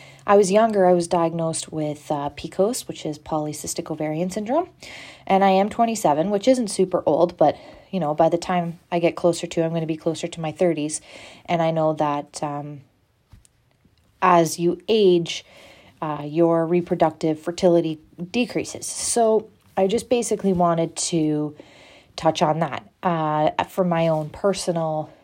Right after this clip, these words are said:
um, history. But, um, when I went actually into some research, what I found the mo-, found the most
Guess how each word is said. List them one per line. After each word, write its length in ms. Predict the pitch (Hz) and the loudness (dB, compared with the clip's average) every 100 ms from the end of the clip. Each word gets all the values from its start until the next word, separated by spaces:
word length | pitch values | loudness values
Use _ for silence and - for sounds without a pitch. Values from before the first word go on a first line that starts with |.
| _ _ | _ _
um, 280 | 185 151 151 | -16 -14 -10
history. 380 | 208 311 - - _ _ - - - - _ | -2 0 -2 -6 _ _ -20 -20 -20 -20 _
But, 340 | 226 220 220 - | 4 6 6 2
um, 400 | 196 190 185 185 | -2 2 2 2
when 140 | 202 247 | 4 4
I 80 | 262 | 4
went 260 | 254 277 | 4 2
actually 340 | 349 349 302 277 | 2 0 -2 0
into 280 | 226 214 226 | -2 -4 -6
some 220 | - 180 | -4 -2
research, 440 | 185 202 175 170 | 0 2 0 0
what 120 | 180 175 | 2 2
I 60 | |
found 360 | 170 196 247 311 | 2 0 0 0
the 40 | |
mo-, 160 | 220 175 | 0 -2
found 360 | - 185 196 | 0 0 2
the 60 | 214 | 2
most 520 | 170 151 147 180 - | -2 -2 -2 -2 -4